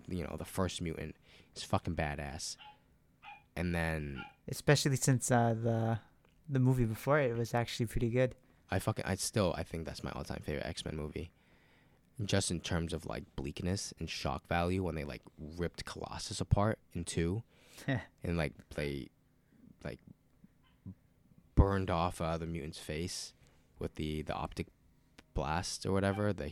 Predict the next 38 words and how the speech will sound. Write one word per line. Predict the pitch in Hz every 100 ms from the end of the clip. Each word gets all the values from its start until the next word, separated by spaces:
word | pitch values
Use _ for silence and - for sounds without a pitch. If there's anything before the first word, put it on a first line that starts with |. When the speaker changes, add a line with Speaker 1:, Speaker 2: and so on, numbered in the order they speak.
| -
Speaker 1:
the | 92
heat | - 90
blast | 92 92 -
from |
Sunspot, | 80 80 80 - 95
whatever | 82 76 78
the |
fuck | - 95
his | -
name | 104 107
is. | 104 - - - -
I | 160
thought | 151 120
that | 87 80
was | 71
impressive. | - - 73 - 50 - - - - - - - - - -
So | - 101 87
for | - 95
them | 98 104
to | 92
go | 90 87 85
from | - 78
such | - 78
a |
high | - - 73 78 82
to, | -
like, | 78 80
the | 76
shittiest | - 78 78 76 -
of | -
lows, | - 67 73 90 - _ _ _ _ _ _ - - - _ _ _ _ - - -
I | 90
thought | 87
it | 76
was | 71
a | 69
real | 65
letdown. | 58 - 50